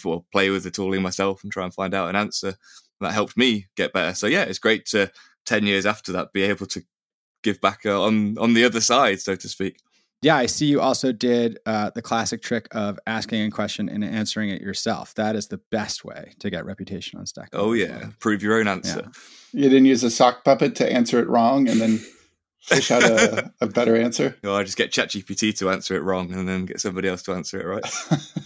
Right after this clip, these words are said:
Speaker 2: This is classic.
Speaker 3: <laughs>
Speaker 2: Someone says, uh, "Why can't you just do this instead?" And then someone comes to your defense. "Well, he's exploring C language concepts. I'm just interested in why," you say. "Well, this looks like a simplification for beginner programmers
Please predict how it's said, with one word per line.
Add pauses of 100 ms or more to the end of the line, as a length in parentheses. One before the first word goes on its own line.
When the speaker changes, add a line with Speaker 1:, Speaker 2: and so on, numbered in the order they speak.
(360)
Speaker 2:
This
is
classic. (240)
Speaker 3:
<laughs>
Speaker 2:
Someone
says,
uh,
"Why
can't
you
just
do
this
instead?"
And
then
someone
comes
to
your
defense. (200)
"Well,
he's
exploring
C
language
concepts. (400)
I'm
just
interested
in
why,"
you
say.
"Well, (400)
this
looks
like
a
simplification
for
beginner
programmers